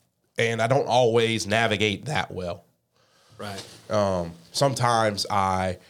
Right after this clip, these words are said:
Speaker 1: in an effort, and I, and I don't, I, I will say this, I don't always exercise hypercriticism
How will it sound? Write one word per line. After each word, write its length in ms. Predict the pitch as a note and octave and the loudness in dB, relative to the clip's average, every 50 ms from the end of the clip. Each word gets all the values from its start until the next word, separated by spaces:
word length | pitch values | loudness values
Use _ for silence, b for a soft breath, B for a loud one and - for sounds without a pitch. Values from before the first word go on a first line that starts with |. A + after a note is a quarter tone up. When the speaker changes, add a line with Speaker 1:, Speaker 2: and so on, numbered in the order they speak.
| b b | b b
Speaker 1:
in 120 | b D#3 E3 | b 2 2
an 120 | E3 - | 2 2
effort, 460 | A#2+ C#3+ D#3+ E3 - C3+ B2+ B2 - - - | 2 2 2 2 2 0 0 0 0 0 0
and 100 | C#3 C#3 | 2 2
I, 60 | B2+ | 2
and 160 | - C3+ D3 | 0 2 2
I 60 | D3 D3 | 2 4
don't, 240 | E3+ G3 D#3 - | 2 2 0 0
I, 160 | - C#3 D3 D#3 - - | -2 0 0 0 2 2
I 100 | D3 D#3 | 2 4
will 180 | E3 F3 E3+ E3+ | 4 4 2 2
say 160 | E3+ D#3 C#3 | 2 2 2
this, 220 | C3 A2+ F#2 - - B B B B B B B B B B _ _ _ _ _ _ _ _ _ _ _ _ - | 4 2 2 0 -4 B B B B B B B B B B _ _ _ _ _ _ _ _ _ _ _ _ 2
I 120 | B2 B2+ A#2+ | 2 2 2
don't 540 | A2 C#3 C#3+ D#3 D#3+ D#3+ - - - B B B B B B B B B | 2 2 2 4 4 2 0 -4 -12 B B B B B B B B B
always 880 | - B2 C3+ C#3 C3+ B2 A#2 A#2 A2 G#2+ G#2 G#2 G#2 G2 F#2+ - - - _ _ _ _ _ _ _ _ _ _ _ _ _ _ _ _ _ _ _ - | 4 4 6 6 4 4 2 2 2 2 0 0 -2 -2 -2 -4 -6 -6 _ _ _ _ _ _ _ _ _ _ _ _ _ _ _ _ _ _ _ 2
exercise 880 | - C3+ C3 C3 - A#2+ A2 - - A#2 G#2+ G2 G2 F#2+ G2 F#2+ F#2 - | 2 2 2 2 -2 -2 -2 0 2 2 2 4 4 2 2 0 -2 -2
hypercriticism 1040 | - - - A#2+ B2 B2 C#3+ C3+ C3+ - D3 C#3 C3 C3 D3+ D3 C3+ D3+ D3+ D#3 | -4 0 0 0 0 2 0 -2 0 -2 -2 -2 0 0 0 0 2 0 -2 -2